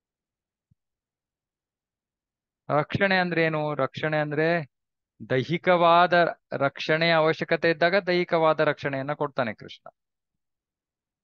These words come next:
ಅರೆ ವಿಶೇಷವಾಗಿ ಕೃಷ್ಣ ರಕ್ಷಿಸೋದು ನಮ್ಮ ಭಕ್ತಿಯನ್ನ. ಹ್ಮ್, ಮತ್ತೆ ಭಕ್ತಿ ಆಚರಣೆಗೆ ದೇಹದ ಅಗತ್ಯ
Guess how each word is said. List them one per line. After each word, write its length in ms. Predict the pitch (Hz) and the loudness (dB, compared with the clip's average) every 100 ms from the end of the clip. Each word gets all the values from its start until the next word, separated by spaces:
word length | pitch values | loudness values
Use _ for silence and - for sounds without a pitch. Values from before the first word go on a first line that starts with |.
| - | -10
ಅರೆ 220 | 127 151 | -2 0
ವಿಶೇಷವಾಗಿ 840 | 131 135 175 185 180 185 175 180 170 | 0 -2 0 0 0 2 2 0 -4
ಕೃಷ್ಣ 380 | 156 - 170 | -6 -2 0
ರಕ್ಷಿಸೋದು 580 | 160 151 - 151 156 151 | 2 0 -2 -6 -4 -4
ನಮ್ಮ 320 | 156 139 139 | -4 -4 -6
ಭಕ್ತಿಯನ್ನ. 540 | 120 113 - 131 120 104 | -6 -8 -8 -6 -4 -6
ಹ್ಮ್, 1400 | - _ _ _ _ _ _ _ _ _ 120 - 131 135 | -14 _ _ _ _ _ _ _ _ _ -16 -12 -10 -6
ಮತ್ತೆ 260 | 139 156 | -2 -2
ಭಕ್ತಿ 360 | 143 143 - 165 | 0 -4 -2 2
ಆಚರಣೆಗೆ 880 | 151 151 165 156 156 151 151 135 123 | 4 4 2 0 0 2 2 0 0
ದೇಹದ 320 | 139 147 147 | 2 4 4
ಅಗತ್ಯ 340 | 139 143 - | 2 -2 0